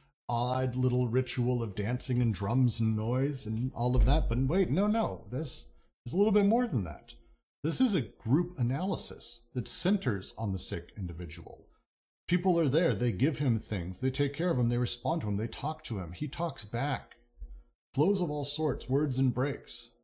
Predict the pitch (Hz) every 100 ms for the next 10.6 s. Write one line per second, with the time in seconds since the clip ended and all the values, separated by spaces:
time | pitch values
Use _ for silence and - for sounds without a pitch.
0 | _ 120 131 170 175 160 135 175 165 -
1 | - 131 113 123 - 156 - 147 139 135
2 | 131 127 - 147 - - _ _ - 180
3 | 220 180 123 - _ _ - - 165 180
4 | 127 160 104 131 170 113 101 - 87 -
5 | - - _ _ _ _ _ _ - 139
6 | 135 127 123 120 131 131 156 139 101 78
7 | - _ - 139 135 135 147 131 127 -
8 | - 156 101 - _ _ _ _ _ _
9 | - 120 107 95 - _ _ - 120 135
10 | - 143 127 123 123 127